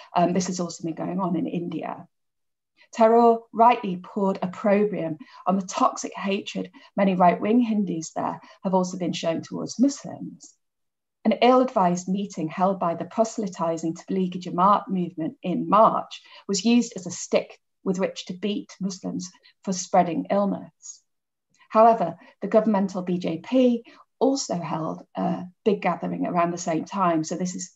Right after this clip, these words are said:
very much selective outrage. Indian politics is severely infected by religious hatred.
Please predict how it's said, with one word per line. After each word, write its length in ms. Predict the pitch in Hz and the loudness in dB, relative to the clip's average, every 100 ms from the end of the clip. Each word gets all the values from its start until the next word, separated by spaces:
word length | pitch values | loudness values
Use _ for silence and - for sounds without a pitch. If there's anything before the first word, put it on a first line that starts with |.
| _ | _
very 160 | 185 185 | 2 2
much 240 | 180 - | -2 -8
selective 600 | - 180 175 - 185 160 - _ - | -4 0 -2 -4 -10 -10 -12 _ -2
outrage. 800 | 196 208 185 - 143 127 - - _ _ _ _ _ _ _ _ _ _ _ _ | 0 0 -4 -14 -14 -18 -20 -20 _ _ _ _ _ _ _ _ _ _ _ _
Indian 340 | 240 254 262 - | 6 6 6 2
politics 460 | 220 190 - - | 0 -2 -8 -10
is 160 | 180 - | -12 -12
severely 500 | 180 190 185 185 - | -6 -4 -2 -4 -6
infected 920 | 180 - _ - 226 - - 170 - - - _ | -10 -12 _ 0 0 0 -12 -12 -12 -16 -20 _
by 260 | 190 202 208 | 4 6 4
religious 460 | 175 165 156 - | 0 -4 -6 -12
hatred. 580 | - 160 - - 185 185 | -12 -10 -12 -16 -18 -18